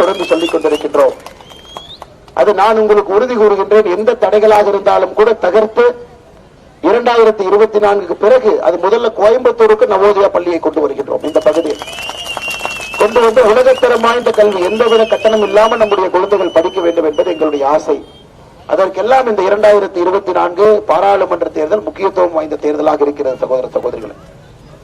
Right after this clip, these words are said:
அதே நேரத்தில் தொடர்ந்து நீங்கள் பார்த்துக் கொண்டிருக்கின்றீர்கள், இந்த பொங்கலூர் பகுதியை சுற்றி இருக்கக்கூடிய விவசாய பெருமக்களுக்கு சின்ன வெங்காயம் அதிகமாக இங்கே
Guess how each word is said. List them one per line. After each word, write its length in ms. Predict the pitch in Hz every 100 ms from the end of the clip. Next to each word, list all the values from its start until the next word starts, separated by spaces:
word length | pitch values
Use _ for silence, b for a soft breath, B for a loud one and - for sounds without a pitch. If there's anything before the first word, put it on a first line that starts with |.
| - - -
அதே 140 | - 226 254
நேரத்தில் 340 | 233 214 226 214
தொடர்ந்து 260 | 202 226 220
நீங்கள் 240 | 214 202
பார்த்துக் 260 | 190 214 202
கொண்டிருக்கின்றீர்கள், 680 | 185 180 175 175 175 220 180 - - - - - - - - 190
இந்த 120 | 208 208
பொங்கலூர் 420 | 214 254 262 247
பகுதியை 280 | 226 220 214 208
சுற்றி 180 | 208
இருக்கக்கூடிய 360 | 226 214 214 208 190
விவசாய 360 | 208 220 220 214
பெருமக்களுக்கு 480 | 202 214 202 208 240 220
சின்ன 120 | 240
வெங்காயம் 400 | 233 214 202 196 214
அதிகமாக 480 | 180 190 202 208 180 160
இங்கே 140 | 160